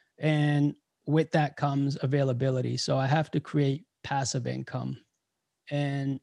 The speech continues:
I studied the stock market, confusing to me, still is. I'm not a, a whiz at it, buy low, sell high, but when, right?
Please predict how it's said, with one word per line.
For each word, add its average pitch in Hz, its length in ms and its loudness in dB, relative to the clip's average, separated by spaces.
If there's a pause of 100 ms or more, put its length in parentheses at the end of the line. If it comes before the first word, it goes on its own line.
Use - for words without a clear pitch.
I 117 100 -4
studied 160 380 2
the 139 80 0
stock 151 340 0
market, 151 580 2
confusing 165 640 6
to 160 100 4
me, 170 100 8
still 233 320 6
is. 196 300 10
I'm 156 140 2
not 180 160 6
a, 156 220 4 (160)
a 151 80 4
whiz 165 320 8
at 165 180 6
it, 151 220 2
buy 151 260 4
low, 160 240 6
sell 160 240 4
high, 160 280 2
but 139 180 0
when, 139 440 0
right? 147 300 0